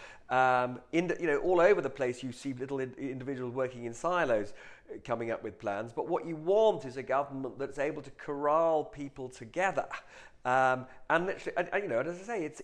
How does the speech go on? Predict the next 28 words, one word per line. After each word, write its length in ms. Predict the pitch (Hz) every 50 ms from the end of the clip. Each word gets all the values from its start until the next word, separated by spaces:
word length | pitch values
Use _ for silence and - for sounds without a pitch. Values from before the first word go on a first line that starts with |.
| -
it's 200 | 156 170 170 -
a, 160 | 180 170 165 170 - -
I, 80 | 139
it, 320 | 151 143 - - 160 147 -
it's, 220 | - 120 - - - -
it's, 280 | 165 170 - - - - - - - - - - - - - - - - - - - - - - _ _ - - _ -
if 260 | 220 226 226 - -
you 180 | 202 214 202 190
look, 320 | 196 214 220 180 - -
I 40 | 147
mean, 100 | 135 147
this, 180 | 151 143 - - - 131 143 - 156
this 260 | 147 120 104 110 120
is 360 | 127 120 120 127 120 - - -
slightly 300 | - - 151 127 - 113
an 60 | 110
idea 480 | 107 113 113 110 120 117 117 117 113 117
I've, 260 | 117 113 113 117 - -
I've 280 | 113 117 117 117 113 117 - - - - -
nicked 340 | 143 127 120 131 - - -
from 180 | - 127 117 113
the, 200 | 117 117 113 110 - - - -
uh, 100 | - 110 - -
I 120 | 101 120
think 160 | 123 113 110 101
the 60 | 104
rather 200 | 113 113 107 110
imaginative, 680 | 107 113 117 117 110 98 98 - - 107 98 95 -